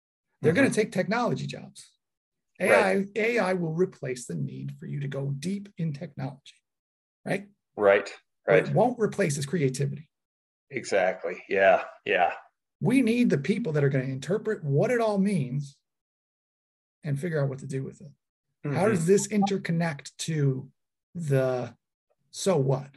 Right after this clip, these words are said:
Speaker 1: to our
Speaker 2: Mm-hmm.
Speaker 1: brands, to our consumers? How do you bring it to life? How do you make it feel empathetic? How do you actually
Speaker 2: Right.
Speaker 1: start from empathy and then shape it? That's the role that we have to play. That doesn't answer everything.
Speaker 2: Yeah.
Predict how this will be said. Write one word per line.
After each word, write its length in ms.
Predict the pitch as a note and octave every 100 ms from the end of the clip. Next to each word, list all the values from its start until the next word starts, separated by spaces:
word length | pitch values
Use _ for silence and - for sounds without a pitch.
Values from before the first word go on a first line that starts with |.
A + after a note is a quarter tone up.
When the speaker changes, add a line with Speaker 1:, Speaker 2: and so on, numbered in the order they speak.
| _ _ _ _ _ -
Speaker 1:
to 120 | D#3
our 80 | -
Speaker 2:
Mm-hmm. 140 | A#2+
Speaker 1:
brands, 640 | D#3+ E3 C#3 A#2+ B2 - -
to 140 | -
our 80 | D3+
consumers? 840 | C#3+ C#3 - F3+ D3+ - - - - _ _ _ -
How 100 | D#3+
do 60 | G#3
you 120 | F#3
bring 240 | D3+ F3+ F#3+
it 100 | C#3+
to 100 | D3
life? 220 | D#3 C#3
How 160 | D3+
do 60 | E3+
you 100 | F3+
make 280 | D3+ C#3+ C#3+
it 140 | C#3+
feel 760 | - - D#3 C#3+ A#2+ B2+ C#3 - _ _ _ _ _ _ _ _ -
empathetic? 760 | F3+ D3+ C#3 - C#3+ B2 D#3 - _ _ _ _ _ _
How 80 | -
do 80 | C#3+
you 140 | D#3
actually 280 | C#3+ C#3 C#3
Speaker 2:
Right. 100 | C3
Speaker 1:
start 420 | - - D#3+ G3+
from 180 | G3 D3+
empathy 520 | C3 C#3 C#3+ C#3 B2+ - -
and 100 | D#3
then 100 | B2+
shape 380 | - D3 C#3 C#3
it? 140 | - _ _ _ _ -
That's 300 | D3 D3+ -
the 100 | F3
role 180 | D#3
that 80 | D3
we 140 | C#3 C3
have 200 | C3 -
to 100 | C#3+
play. 320 | - C#3 - - - _
That 160 | - G3
doesn't 320 | G#3 D#3+ -
answer 400 | D3+ C#3+ C#3 B2
everything. 600 | A2 A#2+ - - C#3+ C#3 _ _ _ _
Speaker 2:
Yeah. 260 | - F#2+ F#2